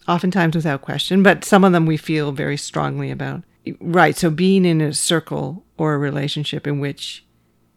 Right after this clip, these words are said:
you feel those narratives have no place, then you have no place. And then that compromises, what we're saying is that compromises severely your sense of belonging.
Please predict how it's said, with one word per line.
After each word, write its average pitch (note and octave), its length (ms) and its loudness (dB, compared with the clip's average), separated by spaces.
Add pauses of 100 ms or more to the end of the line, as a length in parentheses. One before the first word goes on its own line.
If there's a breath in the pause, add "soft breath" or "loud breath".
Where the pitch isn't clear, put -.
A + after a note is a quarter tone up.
(240)
you D#3 320 -2
feel C#3+ 720 -4 (300)
those D3+ 460 0
narratives D3 640 2
have C#3+ 220 -6
no D3+ 200 -4
place, - 640 -8
then D#3 220 0
you D#3+ 160 4
have D3+ 180 -2
no D#3+ 140 -6
place. - 380 -8
And F3 100 4
then E3 100 2
that D#3 260 2
compromises, - 1000 -4
what C#3+ 160 -4
we're D3 80 -4
saying D3 240 -6
is C#3+ 100 -8
that D3+ 200 -10
compromises D3 720 -4
severely C#3+ 600 -8 (100)
your D3+ 160 -8
sense - 280 -12
of - 160 -16
belonging. - 560 -14